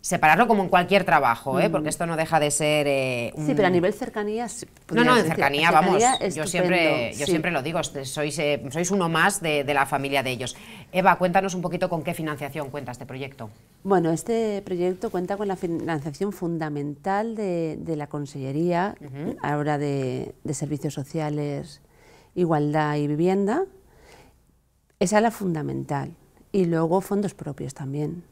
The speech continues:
Speaker 2: O sea, lo que la gente a veces cuando
Speaker 1: Ujú.
Speaker 2: compra los billetes de lotería o cuando o se hace socio, pues estos son los fondos propios.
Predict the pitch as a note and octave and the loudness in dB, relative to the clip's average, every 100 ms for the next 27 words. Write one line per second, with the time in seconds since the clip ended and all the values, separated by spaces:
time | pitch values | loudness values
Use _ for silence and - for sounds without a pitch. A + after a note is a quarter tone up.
0 | _ - - D#3 D#3 D3 C#3 D3+ E3 F3 | _ -16 -8 -6 -6 -8 -8 -4 -4 -2
1 | F3+ D#3+ - - D3+ C3+ F3+ F#3+ F#3+ F#3 | -2 -2 -4 -6 -6 -2 2 2 2 2
2 | F3+ F3+ F3+ E3+ E3 E3 D#3+ D#3 C#3+ C#3 | 2 2 -2 -2 0 0 0 0 0 -2
3 | G#3 A#3+ G#3+ F#3+ E3+ D#3+ D#3 D3 - - | -2 0 0 0 0 2 0 -2 -10 -20
4 | - - - D3+ D3+ C#3 C#3 A3 A3+ - | -20 -8 -2 0 0 -2 0 0 0 0
5 | A3 A#3+ - F#3 D#3 D3+ F3 E3 F#3 G3 | -2 -2 -2 -4 -4 -6 -6 -6 -6 -6
6 | F3+ D3+ - B2+ C#3+ C3+ - | -6 -6 -10 -10 -10 -12 -16